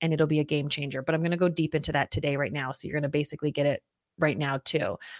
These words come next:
But I just want you guys to know that you, if you go watch the workshop,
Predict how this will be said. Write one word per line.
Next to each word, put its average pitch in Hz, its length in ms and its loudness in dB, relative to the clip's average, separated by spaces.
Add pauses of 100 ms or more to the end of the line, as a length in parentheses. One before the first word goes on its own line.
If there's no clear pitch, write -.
But 170 100 6
I - 20 6
just 160 120 2
want 165 100 -2
you 165 80 0
guys 156 220 2
to 156 60 -6
know 147 140 0
that 151 180 0
you, 156 380 -2
if - 160 -6
you 160 80 -4
go 160 140 2
watch 156 260 4
the 151 120 -2
workshop, 147 520 -2